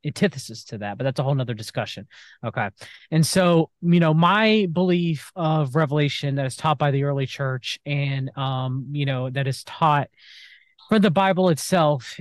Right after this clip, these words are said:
is I myself am a premillennial. I believe in the thousand-year literal,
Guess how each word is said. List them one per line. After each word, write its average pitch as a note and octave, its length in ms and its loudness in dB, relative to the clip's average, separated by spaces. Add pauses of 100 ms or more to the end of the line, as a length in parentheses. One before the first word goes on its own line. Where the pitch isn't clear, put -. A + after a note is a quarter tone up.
is E3 440 2
I E3+ 300 2
myself E3 500 -2
am D3+ 100 -2
a C#3+ 80 -2
premillennial. E3+ 720 2
I C#3+ 120 2
believe D3 240 -2
in C#3+ 100 -4
the C#3 160 -2
thousand-year D#3 680 0
literal, D3+ 400 -4